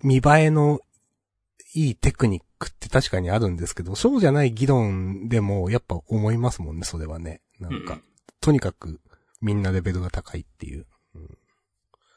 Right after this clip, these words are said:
Speaker 2: そう。なんか、普通にやってたら、まずインポスターが勝つことはないんだろうなっていう。
Speaker 1: うーん。
Speaker 2: う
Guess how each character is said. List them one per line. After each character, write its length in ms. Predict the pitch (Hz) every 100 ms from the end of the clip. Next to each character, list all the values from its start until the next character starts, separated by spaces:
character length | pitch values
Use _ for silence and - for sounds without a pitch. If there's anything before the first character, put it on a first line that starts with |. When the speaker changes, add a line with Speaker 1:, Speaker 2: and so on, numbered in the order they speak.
| _
Speaker 2:
そ 380 | - 139 101 202
う。 40 |
な 100 | 170
ん 20 | 143
か、 180 | - - _
普 140 | - -
通 320 | - 247 269
に 140 | 262
や 80 | 247
っ 80 | 240
て 140 | 254
た 180 | 240 107
ら、 340 | 92 85 80 - - - _ -
ま 180 | 170 208
ず 160 | 147
イ 80 | 120
ン 60 | 123
ポ 180 | - -
ス 100 | -
タ 80 |
ー 20 | 95
が 60 |
勝 180 | - 110
つ 60 | -
こ 100 | -
と 80 | 85
は 80 |
な 200 | 82 101 131
い 60 |
ん 100 | 110
だ 120 | 98
ろ 120 | 87 82
う 20 |
な 120 | 90
っ 60 | -
て 120 | 82
い 100 | 82
う。 200 | 76 73 _ _ _ _ -
Speaker 1:
う 40 |
ー 40 | 127
ん。 920 | 117 113 104 95 85 87 80 76 107 _ _ _ _ _ _ _ _ _ _ _ _ _ _ _ _
Speaker 2:
う 40 | -